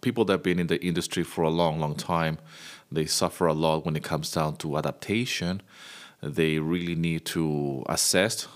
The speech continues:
what they need to do in order to be successful in this industry that is always, always changing. So I'm bringing the, the subject of, uh, subscription libraries because,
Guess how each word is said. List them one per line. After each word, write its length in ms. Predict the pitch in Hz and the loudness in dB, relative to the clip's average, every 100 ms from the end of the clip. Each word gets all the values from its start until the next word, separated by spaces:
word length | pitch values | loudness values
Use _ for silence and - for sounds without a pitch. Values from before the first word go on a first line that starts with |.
| - | -14
what 480 | 76 78 87 85 - | -6 2 2 2 0
they 100 | 80 | 0
need 220 | 80 80 | 0 -2
to 80 | - | -4
do 320 | - 87 156 - - - - | 0 0 0 -6 -16 -18 -8
in 100 | 80 | -4
order 140 | 78 | -2
to 100 | 80 | -2
be 80 | 78 | -4
successful 720 | 87 78 - 76 - 78 76 - | -4 -2 -2 -2 -2 -2 -4 -2
in 180 | 80 78 | -2 0
this 240 | 76 - | 0 -2
industry 480 | - 76 73 - 78 | -2 -2 -2 -2 -2
that 120 | 73 71 | -2 -2
is 140 | - - | -4 0
always, 500 | 104 117 110 107 - | 2 2 0 -2 -2
always 400 | 80 80 73 71 | 0 2 2 -2
changing. 580 | - 73 65 65 - - - - - - - - | -4 -4 -4 -6 -8 -10 -12 -16 -14 -14 -16 -6
So 260 | - 82 - | 0 2 2
I'm 120 | 87 | 2
bringing 380 | 95 110 139 131 | 2 2 0 2
the, 180 | 110 | 2
the 140 | 87 92 | 2 0
subject 440 | - 92 - 95 | 2 0 0 2
of, 220 | 87 80 | 2 2
uh, 300 | 80 76 71 | 2 2 2
subscription 600 | 69 80 - 92 - 85 | 0 -2 0 -2 0 -2
libraries 520 | 73 80 98 90 80 - | 0 0 2 0 0 -2
because, 580 | 78 - 80 73 - | -6 -2 0 2 0